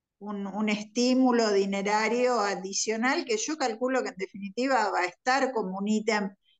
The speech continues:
en el recibo de sueldo, porque si no tampoco hay mucha forma de pagarlo. O sea que en ese sentido,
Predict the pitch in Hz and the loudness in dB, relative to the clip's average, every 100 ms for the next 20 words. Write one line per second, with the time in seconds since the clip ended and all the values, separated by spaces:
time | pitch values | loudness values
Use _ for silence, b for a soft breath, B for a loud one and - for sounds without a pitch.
0 | _ 190 190 190 185 _ 175 180 - 214 | _ -8 -4 -4 -4 _ -2 0 4 6
1 | 208 190 185 - 247 262 254 214 - 185 | 6 4 4 4 6 6 4 0 -4 -6
2 | 180 - 190 208 208 185 185 214 202 190 | -6 -4 -2 -2 0 0 0 0 0 0
3 | 185 _ _ _ _ _ _ - 196 185 | -4 _ _ _ _ _ _ -10 -8 -6
4 | 180 180 170 208 196 196 185 180 175 185 | -2 -2 0 2 2 4 2 2 2 2
5 | 214 254 233 - 190 170 180 - 196 196 | 6 6 4 0 -2 -2 -4 -4 -4 -4
6 | 202 220 240 226 208 202 247 262 | 0 0 0 -2 -2 0 4 2